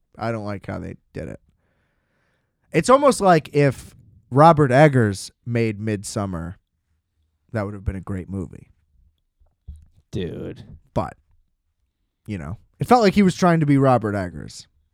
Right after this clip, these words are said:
Speaker 2: Yeah.
Speaker 1: I don't know why. Again, I haven't seen Hereditary, so I don't know if it was similar in style at all.
Speaker 2: I
Speaker 1: But
Speaker 2: don't think that they were that illogical in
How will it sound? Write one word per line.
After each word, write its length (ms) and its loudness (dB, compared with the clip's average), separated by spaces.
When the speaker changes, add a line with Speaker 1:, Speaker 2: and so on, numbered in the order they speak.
Speaker 2:
Yeah. 180 0
Speaker 1:
I 40 4
don't 120 4
know 100 0
why. 360 -8
Again, 280 2
I 80 2
haven't 220 2
seen 160 -2
Hereditary, 600 -2
so 140 -8
I 80 4
don't 120 2
know 180 2
if 160 -8
it 60 -4
was 140 -10
similar 460 -8
in 100 -12
style 560 -12
at 120 -12
all. 320 -12
Speaker 2:
I 120 -4
Speaker 1:
But 100 -2
Speaker 2:
don't 220 4
think 160 2
that 140 -2
they 160 2
were 160 4
that 300 -2
illogical 1000 -8
in 360 -8